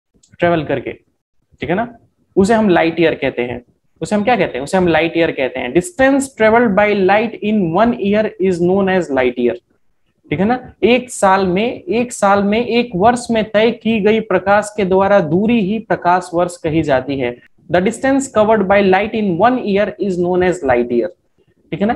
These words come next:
एक वर्ष में प्रकाश के द्वारा तय की गई दूरी प्रकाश वर्ष कही जाती है। सवाल ये है कि एक साल में light कितनी दूरी तय करती है, कितना distance travel करेगा, तो one light year जो है कितने के बराबर होता है?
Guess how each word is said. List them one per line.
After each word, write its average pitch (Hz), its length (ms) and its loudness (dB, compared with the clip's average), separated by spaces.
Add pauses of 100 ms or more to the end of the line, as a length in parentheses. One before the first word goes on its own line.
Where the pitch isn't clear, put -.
(120)
एक 233 240 2
वर्ष 214 340 2
में 226 220 0
प्रकाश 190 400 -2
के 196 60 -4
द्वारा 180 280 2 (100)
तय 190 160 4
की 190 180 -4
गई 185 160 4
दूरी 175 300 2
प्रकाश 151 460 -2
वर्ष 160 200 -4
कही 156 220 -6
जाती - 280 -6
है। 123 80 -2
सवाल 180 320 0
ये 196 80 -2
है 208 120 0
कि 196 140 -2 (120)
एक 202 140 -4
साल 185 300 2
में 160 280 -4 (360)
light 190 300 0
कितनी 247 340 2
दूरी 208 300 4
तय 190 200 2
करती 185 260 -2
है, 180 60 2
कितना 190 300 0
distance 180 460 -2
travel 165 260 0
करेगा, 160 420 0 (420)
तो 156 60 -2
one 208 260 2
light 220 260 0
year 214 140 0
जो 208 100 -4
है 214 60 -4
कितने 220 300 -4
के 220 60 -2
बराबर 220 320 2
होता 214 200 -2
है? 254 180 -6